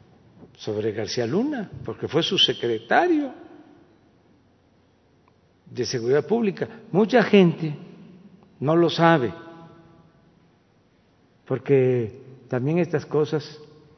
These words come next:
no se difunden mucho. Los medios convencionales que están enojados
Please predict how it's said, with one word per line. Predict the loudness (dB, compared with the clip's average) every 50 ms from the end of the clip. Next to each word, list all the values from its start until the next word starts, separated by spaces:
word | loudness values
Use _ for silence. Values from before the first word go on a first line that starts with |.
| _ _ _ _ _ _ _ -4
no | -2 -2 0
se | 2 0 0
difunden | 0 -2 -4 -4 -4 -2 -2 -2 -2 -2 -2
mucho. | -2 -2 -4 -4 -8 -10 -10 -12 -20 -20 -20 _ _ _ -20 _ _ _ _ _ _ _ _ _ _ -20 -20 _ _ _ _ _ _ _ _
Los | -4 -4 -2 -2
medios | 0 -2 0 -2 -2 -6 -6
convencionales | -6 -6 -6 -4 -4 -4 -4 -2 0 0 0 0 -2 -2 -4 -4 -8 -10 -12 -16 -18 -20 -20 -20 _ _ _ _ _ -20 -20 -20 -20 _ _ _ _ _ _ _ _ _ _ _ _ _ _ _ _ _ _ _ _ _ _ _ _ _ _ _ _ _ _ _ _ _ _ _ _ _ _ _ -2
que | 0 2 2 4 2 2 0 0 -4 -8 -16 -20 -20 -20 -20 -20 -20 _ _ -16
están | -14 -12 -10 -6 -4 -4 -4
enojados | -2 -4 -4 -4 -2 -2 -2 -2 -2 -4 -12 -14 -16 -16 -18 -18